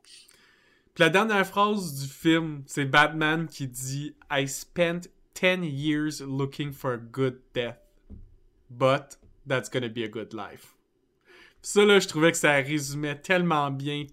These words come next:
tout Dark Knight Return. C'est parce que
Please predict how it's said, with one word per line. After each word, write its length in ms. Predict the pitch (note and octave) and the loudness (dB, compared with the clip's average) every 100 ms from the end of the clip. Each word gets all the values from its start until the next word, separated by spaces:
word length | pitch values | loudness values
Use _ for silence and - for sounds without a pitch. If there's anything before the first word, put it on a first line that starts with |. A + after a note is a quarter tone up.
| _ | _
tout 240 | - D#3 D3 - _ - | -2 -2 -2 -12 _ -4
Dark 240 | C3+ C3 | -4 -2
Knight 240 | C3+ B2+ - | -6 -8 -10
Return. 440 | B2 A#2+ A#2 A2+ C3+ _ - - - | -16 -14 -14 -14 -20 _ -20 -20 -20
C'est 260 | - E3+ E3+ | -6 -4 -2
parce 200 | F3 E3+ | -2 2
que 180 | G3 | 4